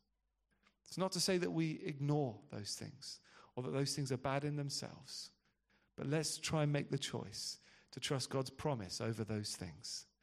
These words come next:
When we doubt, when we feel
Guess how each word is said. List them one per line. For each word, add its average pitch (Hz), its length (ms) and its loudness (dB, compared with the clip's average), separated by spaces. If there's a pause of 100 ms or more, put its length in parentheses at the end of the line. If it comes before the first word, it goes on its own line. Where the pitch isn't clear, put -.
(400)
When 156 200 4
we 160 120 6
doubt, - 500 -2 (300)
when 143 140 4
we 151 120 6
feel 165 960 4